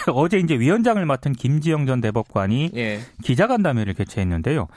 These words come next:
Speaker 1: 이재용 부회장으로부터 독립성과 자율성을 보장을 받고
Speaker 2: 네.
Speaker 1: 위원장직을 수락했다, 이렇게 얘기를 했습니다.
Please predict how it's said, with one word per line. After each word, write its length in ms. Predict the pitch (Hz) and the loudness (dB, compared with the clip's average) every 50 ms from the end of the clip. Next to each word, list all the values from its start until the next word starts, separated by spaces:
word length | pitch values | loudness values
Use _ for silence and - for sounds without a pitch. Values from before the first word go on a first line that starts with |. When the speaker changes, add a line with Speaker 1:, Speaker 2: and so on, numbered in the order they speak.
| - - - - - - - | -20 -20 -20 -20 -14 -6 -2
Speaker 1:
이재용 440 | 120 127 135 143 202 254 302 302 | 0 0 2 4 4 4 4 2
부회장으로부터 720 | 254 185 175 180 180 196 196 185 175 160 139 120 110 - 131 | 2 2 2 2 2 2 0 0 0 0 0 -2 -2 -2 -4
독립성과 720 | - - 131 143 170 202 208 - - - 151 143 139 156 156 | -2 0 0 2 2 2 0 -2 -2 -4 -2 0 0 -2 -2
자율성을 760 | - - - 127 165 202 214 185 - - 160 135 143 165 160 | -2 -2 -2 0 2 2 0 -2 -2 -2 -2 0 0 0 -2
보장을 400 | - - 123 113 131 135 147 151 | -2 -2 -2 0 0 0 0 -2
받고 440 | - - 87 - - 160 143 98 - | -2 -4 -4 -2 -2 0 0 0 -2
Speaker 2:
네. 320 | - 117 127 120 110 104 107 | -2 -2 -2 -2 -2 -2 0
Speaker 1:
위원장직을 600 | 110 127 165 202 202 196 180 170 - 143 135 123 | 2 2 2 2 2 0 0 -2 -4 -4 -4 -4
수락했다, 480 | - - - 208 185 151 120 - - 101 | -4 -2 -2 -2 0 0 -2 -2 -2 -4
이렇게 260 | 107 - - - 113 | -4 -4 -4 -2 -2
얘기를 240 | 104 101 98 92 92 | -2 0 -2 -2 -4
했습니다. 480 | 87 - - 95 90 87 - 90 80 | -4 -4 -2 -2 -2 -2 -2 -4 -6